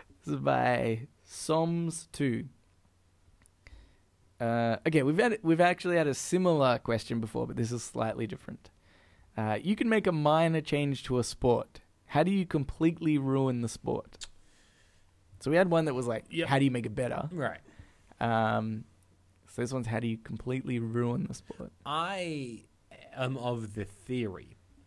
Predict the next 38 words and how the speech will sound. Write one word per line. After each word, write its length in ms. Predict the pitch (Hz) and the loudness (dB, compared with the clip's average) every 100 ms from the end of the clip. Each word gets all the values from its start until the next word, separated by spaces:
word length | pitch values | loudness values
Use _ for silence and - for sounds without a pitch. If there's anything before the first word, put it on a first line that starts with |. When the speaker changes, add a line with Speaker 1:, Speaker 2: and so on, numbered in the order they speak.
| - _ - - | -20 _ -20 -10
Speaker 2:
uh, 300 | 101 98 98 | -8 -6 -2
much 380 | 143 170 - - | 0 0 -2 -8
to 140 | 165 | -8
the 120 | 143 | -8
chagrin 520 | 135 123 110 120 117 110 | -10 -12 -8 -6 -6 -8
of 140 | 98 | -10
some 120 | 110 | -12
of 60 | 98 | -10
the 60 | |
people 280 | 98 98 95 | -10 -12 -14
I 140 | 98 92 | -16 -14
work 440 | 90 98 95 - | -12 -10 -12 -14
with, 180 | 78 - _ | -20 -20 _
Speaker 1:
Yeah. 260 | 156 117 107 - - - | -6 -4 -4 -8 -20 -18
Speaker 2:
that 180 | - - | -18 -12
someone 360 | - 127 135 117 | -6 -4 -4 -8
has 180 | 107 95 98 - | -10 -12 -14 -6
done 320 | 120 139 110 | -4 -4 -6
this 440 | 90 95 - - _ _ - | -10 -12 -16 -18 _ _ -12
with 200 | 104 98 - | -10 -10 -10
basketball. 680 | 110 107 110 - 78 - - - - 143 | -8 -6 -8 -12 -18 -18 -20 -20 -16 -8
Speaker 1:
Okay, 320 | 165 - - | -8 -6 -8
Speaker 2:
And 80 | 143 | -6
Speaker 1:
yeah. 160 | 127 113 | -6 -6
Speaker 2:
they've 220 | 104 95 | -6 -8
made 420 | 104 113 117 85 | -8 -6 -6 -8
it 180 | 85 - _ _ - | -12 -18 _ _ -18
netball. 560 | 104 104 95 - 78 - _ _ _ _ _ _ - | -12 -12 -14 -16 -18 -20 _ _ _ _ _ _ -4
Speaker 1:
<laughs> 160 | - - | 0 2
Okay. 540 | 170 - 147 127 147 - - - | 2 4 4 4 0 -4 -14 -2
Yeah, 340 | - 151 151 135 | 6 6 6 0
that's 280 | 135 135 | -2 -4
true. 220 | - 123 117 | -6 -6 -6
Speaker 2:
'Cause 140 | 110 | -8
my 300 | 123 139 170 | -6 -4 -4
theory 340 | 170 160 143 | -4 -6 -4
is 80 | 120 | -6
netball 720 | 117 123 135 - 120 98 85 | -6 -6 -6 -4 -4 -4 -10